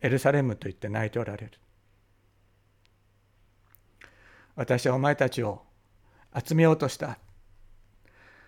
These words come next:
面取りが雛を翼の下に入れるように、お前たちを集めようとしたけれども、お前たちは帰ってこなかっ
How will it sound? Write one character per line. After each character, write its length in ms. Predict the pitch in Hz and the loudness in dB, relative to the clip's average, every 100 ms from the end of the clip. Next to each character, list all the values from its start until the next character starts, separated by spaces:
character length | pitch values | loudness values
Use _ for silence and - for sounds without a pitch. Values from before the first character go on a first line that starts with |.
| _ _ _ _ _ _ _ | _ _ _ _ _ _ _
面 180 | 143 139 | 0 2
取 140 | 143 143 | 4 4
り 20 | |
が 100 | 143 | 4
雛 220 | 139 156 | 2 2
を 60 | 139 | 2
翼 360 | - 147 151 160 | 2 0 2 2
の 100 | 160 | 2
下 140 | 170 | 2
に 120 | 165 | 2
入 60 | 165 | 2
れ 120 | 180 | 2
る 100 | 190 | 4
よ 180 | 185 180 | 4 2
う 40 | |
に、 180 | 107 95 - _ _ _ _ _ _ _ | 0 -6 -16 _ _ _ _ _ _ _
お 80 | 160 | 0
前 160 | 151 | 0
た 160 | 139 123 | 2 2
ち 140 | - | 2
を 200 | 110 101 - _ _ _ _ _ - | -2 -2 -10 _ _ _ _ _ -6
集 220 | - 170 | -2 2
め 80 | 143 | 2
よ 80 | 131 | 2
う 40 | |
と 100 | 127 | 0
し 60 | 113 | -2
た 100 | 117 | -4
け 100 | 123 | -2
れ 80 | 110 | -4
ど 120 | 101 | -6
も、 240 | 95 220 262 | -12 -12 -6
お 40 | |
前 180 | 131 123 | -4 -2
た 140 | 120 | -4
ち 120 | - | -6
は 220 | 101 - - _ _ _ _ _ _ _ _ _ _ _ _ _ _ - _ _ | -10 -12 -16 _ _ _ _ _ _ _ _ _ _ _ _ _ _ -20 _ _
帰 140 | - 170 | -6 -4
っ 80 | 151 | -2
て 100 | - | -4
こ 120 | 175 | -2
な 100 | 202 | -4
か 140 | - | -4
っ 80 | - | -10